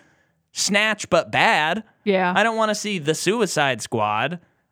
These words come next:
Speaker 1: I wanna see that story."
Speaker 2: She is in the upcoming The Suicide Squad,
Speaker 1: Yeah,
Speaker 2: right?
Speaker 1: and I'm not gonna fall for it again.
Speaker 2: Yeah.
Speaker 1: She's gonna be terrible, and I'm not gonna like her in the movie, even though it's James Gunn.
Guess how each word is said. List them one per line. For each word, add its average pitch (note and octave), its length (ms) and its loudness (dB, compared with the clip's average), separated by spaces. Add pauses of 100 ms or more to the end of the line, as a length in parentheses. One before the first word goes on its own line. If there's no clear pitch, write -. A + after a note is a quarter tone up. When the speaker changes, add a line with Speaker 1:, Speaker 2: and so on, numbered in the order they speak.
(120)
Speaker 1:
I G3+ 100 2
wanna A#3 220 0
see G#3 260 -2
that C#3 440 0
story." G#2 560 -6
Speaker 2:
She E4 220 0
is E4 200 -2
in A#3+ 500 -2
the G#3 140 2
upcoming G#3+ 640 0
The G3+ 300 2
Suicide F#3 560 -2
Squad, - 160 -6
Speaker 1:
Yeah, C4 160 2
Speaker 2:
right? F#3 100 2
Speaker 1:
and B3 100 4
I'm B3+ 140 0
not D4 240 0
gonna C#4+ 180 2
fall C4 280 2
for G#3+ 220 0
it C#3+ 60 2
again. G#2+ 400 -6
Speaker 2:
Yeah. G3 180 2
Speaker 1:
She's B3+ 200 -2
gonna C#4 220 -2
be C#4+ 180 -2
terrible, A3+ 680 -2
and G#3+ 160 2
I'm A#3+ 80 0
not B3 180 -2
gonna C4 180 2
like A#3 260 -2
her A#3 120 0
in A3+ 80 -2
the A3 80 -2
movie, A3+ 460 -2
even A3 240 -2
though A#3+ 120 -2
it's A3 120 -4
James G#3 280 0
Gunn. B2+ 380 -2